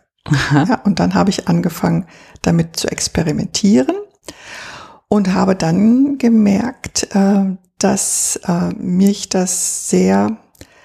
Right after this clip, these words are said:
Speaker 2: in meiner Gesundheit unterstützt hat,
Speaker 1: Mhm.
Speaker 2: dass ich das getan habe.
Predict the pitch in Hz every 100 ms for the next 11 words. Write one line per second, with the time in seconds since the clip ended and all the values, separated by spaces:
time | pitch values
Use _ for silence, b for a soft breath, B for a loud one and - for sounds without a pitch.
0 | B B B B _ 202 196 190 190 185
1 | 170 - 294 285 - - - 220 - -
2 | 185 - - - 226 170 160 185 - -
3 | 139 - - - - - - - 139 -
4 | - 214